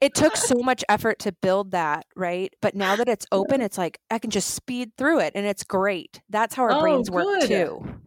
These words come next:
Speaker 2: I'm so glad they finished that. That's
Speaker 1: Yeah.
Speaker 2: fantastic.
Speaker 1: <laughs> But that's how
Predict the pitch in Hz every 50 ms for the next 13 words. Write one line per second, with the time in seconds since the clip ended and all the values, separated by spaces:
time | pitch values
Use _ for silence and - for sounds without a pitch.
0 | - - 220 226 233 233 - - 277 277 285 269 277 269 269 247 220 226 226 220
1 | 240 226 240 233 - - - 127 - - - - - 190 208 214 - 208 196 196
2 | 180 214 202 208 202 - - - - - - - - - - - - - 320 -
3 | 320 311 339 - 339